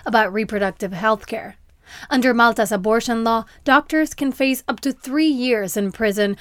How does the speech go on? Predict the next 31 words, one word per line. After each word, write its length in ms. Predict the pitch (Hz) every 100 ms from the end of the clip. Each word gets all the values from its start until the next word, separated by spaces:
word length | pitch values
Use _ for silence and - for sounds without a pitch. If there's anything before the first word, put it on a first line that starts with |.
| -
for 140 | -
providing 460 | 254 233 214 202 196
abortion 500 | 190 208 196 220 190
services. 840 | - 220 208 202 190 151 - - _ _ - - -
But 120 | 269
the 80 | 254
Family 340 | 311 294 294
Planning 320 | 269 262 247 226
Advisory 540 | 190 214 220 - 233
Service 440 | 240 247 233 233 -
can 320 | - 277 311
inform 480 | 311 254 202 240 214
callers 520 | 202 226 226 226 226 - -
of 80 | 254
the 100 | 247
travel 380 | 240 262 247 233
restrictions 840 | 220 - - 254 - 254 240 240 -
for 160 | - 269
countries 560 | 269 320 - 330 - 269
where 80 |
abortion 460 | 240 208 220 208 214
is 180 | 214 185
legal 480 | 226 254 202 165 208 - -
and 220 | 285 262
tell 240 | - 320 339
them 240 | 226 196
about 300 | 214 214 220
reliable 460 | 208 220 220 208 220
N 180 | 208 202
G 180 | 202
Os 300 | 254 247 247